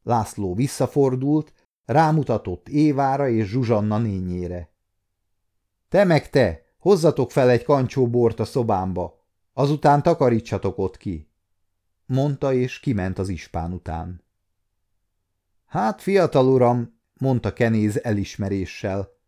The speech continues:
korodhoz képest igencsak bölcs dolgot cselekedtél. Ezek az emberek és asszonyok ezentúl tűzbe mennek érted.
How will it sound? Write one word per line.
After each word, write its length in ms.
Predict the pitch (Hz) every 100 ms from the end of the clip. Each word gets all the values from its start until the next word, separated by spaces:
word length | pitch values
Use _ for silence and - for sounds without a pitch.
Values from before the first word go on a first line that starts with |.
| _ _ _ _
korodhoz 580 | 226 277 214 - 143 -
képest 520 | 190 170 160 147 -
igencsak 600 | 233 202 127 113 - 104
bölcs 380 | 101 104 98 107
dolgot 420 | 110 104 98 98
cselekedtél. 960 | - 101 92 - 85 - - 90 85 82 _ _ _ _
Ezek 300 | 135 135 139
az 140 | 135 123
emberek 480 | 135 131 123 120
és 180 | 127 113
asszonyok 600 | 131 - - 131 135 -
ezentúl 720 | 156 165 160 139 - 139 139
tűzbe 400 | - 175 113 107
mennek 400 | 98 95 92 87
érted. 580 | 95 90 85 85 82 -